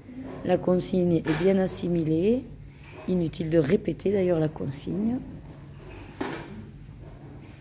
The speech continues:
On va voir avec le puzzle là-bas si, euh,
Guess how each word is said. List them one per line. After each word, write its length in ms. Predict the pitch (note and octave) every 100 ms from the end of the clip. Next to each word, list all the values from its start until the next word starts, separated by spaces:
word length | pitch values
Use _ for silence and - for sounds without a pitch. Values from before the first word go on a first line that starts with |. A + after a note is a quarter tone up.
| - - - - - - - - - - -
On 120 | G3+
va 100 | F#3+
voir 220 | F3+ F#3
avec 220 | E3+ D3+ -
le 120 | D#3
puzzle 480 | D3+ E3+ D3+ D3 C#3+
là-bas 260 | C#3 D3
si, 320 | D#3 - C#3 D3+
euh, 760 | - - - - - - -